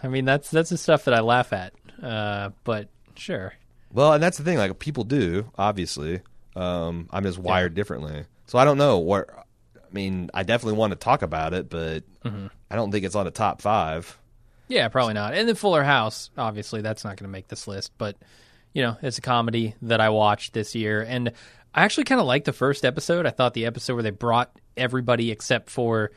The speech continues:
Speaker 1: the people who are too famous to come back, uh, the, the Olsen twins, uh, too rich to come back, should I say.
Speaker 2: Oh.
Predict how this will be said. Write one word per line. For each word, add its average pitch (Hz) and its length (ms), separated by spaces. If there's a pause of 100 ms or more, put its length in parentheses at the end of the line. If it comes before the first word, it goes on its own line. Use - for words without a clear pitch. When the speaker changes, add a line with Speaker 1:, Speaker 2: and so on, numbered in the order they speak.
(540)
Speaker 1:
the 123 100
people 127 240
who 120 140
are 110 80
too 123 180
famous 113 340
to - 80
come 117 200
back, 113 440 (120)
uh, 101 500
the, 101 280 (400)
the 107 440
Olsen 117 460
twins, 120 580 (720)
uh, 101 320
too 135 160
rich 117 260
to - 80
come 127 140
back, 120 220
should 117 160
I 113 40
say. 120 320
Speaker 2:
Oh. 95 360